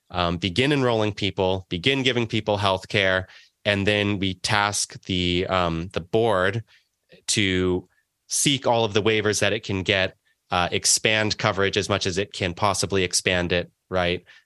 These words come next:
To take on any legal challenges that might come to it, right? So really, we create the sort of institution that is going to move this forward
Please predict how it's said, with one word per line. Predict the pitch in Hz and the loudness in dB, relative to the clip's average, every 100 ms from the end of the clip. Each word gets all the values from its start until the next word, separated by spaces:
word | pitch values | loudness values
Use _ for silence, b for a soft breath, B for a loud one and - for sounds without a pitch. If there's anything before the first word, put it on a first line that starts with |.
| _ | _
To | - | -6
take | 95 110 104 | 0 0 2
on | 104 104 | 2 2
any | 98 | 0
legal | 90 120 117 | 0 0 0
challenges | 110 113 107 104 104 110 104 98 | 0 2 2 2 2 2 2 -2
that | - 95 | -2 -2
might | 95 95 - | -2 -2 -2
come | 104 92 | -2 -2
to | 87 92 | -2 -2
it, | 92 | -2
right? | 95 92 | -2 -2
So | - 101 87 B B B | 0 0 -2 B B B
really, | 127 139 135 127 | -2 2 2 0
we | - 117 | -2 -4
create | 110 131 113 120 127 131 - _ _ _ - | -2 -2 0 2 0 -2 -10 _ _ _ -4
the | 104 | -2
sort | - 110 | 0 0
of | 95 | 2
institution | 104 104 - 104 - 117 104 101 90 90 | 0 0 0 0 0 2 2 2 0 0
that | 95 | 0
is | 90 85 | 0 0
going | 101 98 95 | 0 2 0
to | 92 | -2
move | 90 95 | -2 -2
this | 90 90 | -2 -2
forward | - 95 90 87 87 87 | -2 0 0 2 2 0